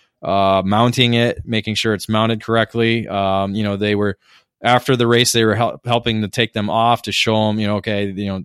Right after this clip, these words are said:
this is the proper way to do it," et cetera. So, um, that, that, you know, we'll see. Again, that's something we'll have to see when, uh, it's <laughs> implemented in Daytona. So Daytona is gonna be, which you don't really wanna start it with your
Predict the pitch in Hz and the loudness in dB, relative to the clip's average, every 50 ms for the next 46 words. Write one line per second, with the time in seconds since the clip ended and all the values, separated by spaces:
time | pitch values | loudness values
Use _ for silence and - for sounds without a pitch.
0 | - - 110 101 - - 110 98 95 - - - 104 - - 110 110 - - 101 | -6 -6 -4 -4 -4 -4 -6 -6 -8 -10 -16 -18 -4 0 0 0 0 -2 -4 -4
1 | 101 104 104 98 98 92 98 120 120 120 120 117 95 76 - - - 107 98 104 | -4 -2 -2 -4 -4 -6 -4 -2 0 0 0 0 -2 -4 -6 -6 -6 -4 -4 -2
2 | 101 101 95 - _ _ _ _ _ _ _ - - - - 107 110 107 107 107 | -2 -4 -4 -8 _ _ _ _ _ _ _ -12 -8 -4 0 0 2 2 2 2
3 | 110 107 107 107 104 98 98 - _ _ _ _ _ _ _ _ _ _ _ _ | 2 2 2 2 0 -2 -4 -10 _ _ _ _ _ _ _ _ _ _ _ _
4 | _ _ _ _ _ - 107 120 120 120 117 - 123 123 127 117 - _ _ _ | _ _ _ _ _ -2 2 4 4 4 2 2 2 2 2 0 -2 _ _ _
5 | _ _ _ - 113 104 101 98 95 - _ _ _ _ _ _ _ _ _ _ | _ _ _ -6 -4 -2 -2 -4 -6 -8 _ _ _ _ _ _ _ _ _ _
6 | _ _ _ _ _ _ _ _ _ _ _ _ _ 139 131 139 135 - 151 143 | _ _ _ _ _ _ _ _ _ _ _ _ _ 0 2 2 2 4 4 4
7 | 135 131 120 - - - 120 131 131 120 131 123 104 98 110 117 - - - 127 | 4 4 2 -2 -6 -4 -2 -2 0 2 2 2 2 2 0 0 0 0 0 0
8 | 120 113 127 117 117 113 113 120 113 - - 107 - - - 127 120 113 107 107 | 0 0 0 0 2 2 4 2 2 2 0 -4 -4 -2 0 0 0 2 2 0
9 | 104 104 104 104 104 101 101 101 104 92 87 110 104 - 135 120 120 - 139 120 | 0 0 0 0 -2 -2 -2 -2 -2 -2 -2 -2 0 0 0 2 4 4 4 4
10 | 117 110 113 107 107 107 104 104 113 107 107 101 - 117 120 117 101 92 - - | 4 2 2 2 0 -2 -2 0 0 0 0 -2 -2 -2 -2 -2 -2 -6 -8 -6
11 | - 107 101 98 95 - - - - - - _ _ 117 113 110 - 127 127 127 | -4 -4 -2 -4 -4 -6 -12 -20 -20 -20 -20 _ _ 0 0 2 2 2 2 2
12 | 117 107 113 113 117 107 107 113 113 113 113 110 107 101 95 - 101 107 101 - | 2 2 0 0 0 2 2 4 4 4 4 2 0 -4 -6 -6 -4 -4 -2 -2
13 | - - - - - - 117 113 123 127 131 110 131 127 123 123 123 120 117 107 | -4 -4 -6 -8 -8 -6 -2 0 0 0 0 2 2 2 2 2 2 2 2 0
14 | - - - 127 127 123 110 117 110 98 107 107 | 0 0 0 2 2 2 2 0 0 0 0 -2